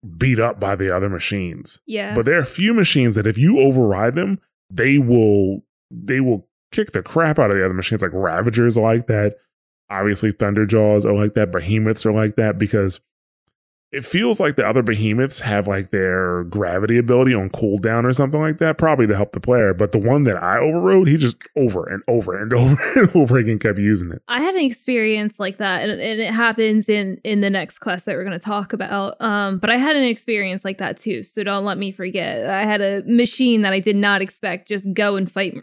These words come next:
Speaker 2: for me for the longest time.
Speaker 1: Oh,
Speaker 2: But
Speaker 1: yeah. <laughs>
Speaker 2: these guys, I didn't even think about it. I put down traps, and then I started fighting them.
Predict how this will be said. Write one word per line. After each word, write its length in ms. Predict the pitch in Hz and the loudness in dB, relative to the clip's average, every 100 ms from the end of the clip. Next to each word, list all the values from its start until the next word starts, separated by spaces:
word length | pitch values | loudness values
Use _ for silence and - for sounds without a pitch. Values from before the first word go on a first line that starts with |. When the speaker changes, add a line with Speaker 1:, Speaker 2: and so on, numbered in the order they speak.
| - | -14
Speaker 2:
for 120 | 202 | -10
me 160 | 180 170 | -8 -8
for 140 | 202 | -8
the 120 | 180 | -6
longest 560 | 190 190 185 175 185 - | -4 -4 -4 -6 -10 -12
time. 420 | 185 185 208 196 - _ _ _ - | -10 -8 -6 -8 -10 _ _ _ -4
Speaker 1:
Oh, 80 | 110 | 0
Speaker 2:
But 60 | 101 95 101 214 | 2 2 0 0
Speaker 1:
yeah. 60 | |
<laughs> 60 | - | -2
Speaker 2:
these 220 | 277 285 | -4 -2
guys, 260 | 277 226 214 | 0 0 0
I 100 | 202 | 0
didn't 160 | 208 | 0
even 180 | 196 185 | -2 -4
think 180 | 196 190 | -4 -4
about 240 | 185 175 | -4 -4
it. 140 | 180 - _ _ _ - | -4 -6 _ _ _ -8
I 100 | 226 | -4
put 200 | 240 - | -4 -2
down 240 | 196 185 | -2 -4
traps, 720 | 185 202 202 - - - - _ _ _ _ | -4 -4 -2 -4 -8 -16 -20 _ _ _ _
and 160 | 240 240 | -4 -2
then 160 | 226 220 | 0 0
I 100 | 240 | 0
started 340 | 262 214 196 | -2 -4 -4
fighting 380 | 240 262 277 208 | -4 -2 0 -2
them. 340 | 185 202 196 | -2 -4 -8